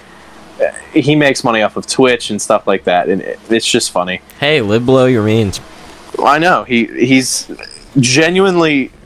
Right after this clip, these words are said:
Speaker 1: critical. If you, if you guys don't know, it's critical or Penguin Z
Speaker 2: Zero, zero, something.
Speaker 1: Penguin Z zero one, I'm pretty sure.
Speaker 2: I thought it was Z-
Speaker 1: Um,
Speaker 2: I don't know.
Speaker 1: I don't know,
Speaker 2: I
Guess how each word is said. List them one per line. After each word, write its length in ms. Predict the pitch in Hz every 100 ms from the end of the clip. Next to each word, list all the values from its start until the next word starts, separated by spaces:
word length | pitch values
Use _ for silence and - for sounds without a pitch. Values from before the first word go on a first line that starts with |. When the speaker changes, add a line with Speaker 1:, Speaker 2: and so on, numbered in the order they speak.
| - - -
Speaker 1:
critical. 540 | 131 117 - 98 92
If 160 | 98 113
you, 100 | 104
if 140 | 123
you 80 | 143
guys 220 | 143 135
don't 200 | 117 117
know, 280 | 107 101 101
it's 400 | 92 104 - - - - - -
critical 320 | 135 120 120
or 260 | 104 110 110
Penguin 680 | - - 147 143 147 139 131
Z 580 | 110 135 135 131 131 - _ _ _ - - 95
Speaker 2:
Zero, 640 | 92 87 85 90 98 104 95
zero, 680 | 98 110 101 98 95 95 95 - - -
something. 680 | - 107 104 101 101 98 101 - - - -
Speaker 1:
Penguin 320 | 180 185 170
Z 200 | 147 147
zero 500 | 120 135 123 113 107 _ _ -
one, 380 | 107 107 90 -
I'm 140 | 101
pretty 160 | 101 90
sure. 300 | - 92 - - - - - -
Speaker 2:
I 40 |
thought 120 | 170
it 40 | 143
was 80 | 107
Z- 60 | 110
Speaker 1:
Um, 320 | 110 98 98 - _ _ _ _ _ - - -
Speaker 2:
I 100 | 95
don't 40 |
know. 40 | 104
Speaker 1:
I 60 | 120
don't 140 | 95
know, 100 |
Speaker 2:
I 40 | 92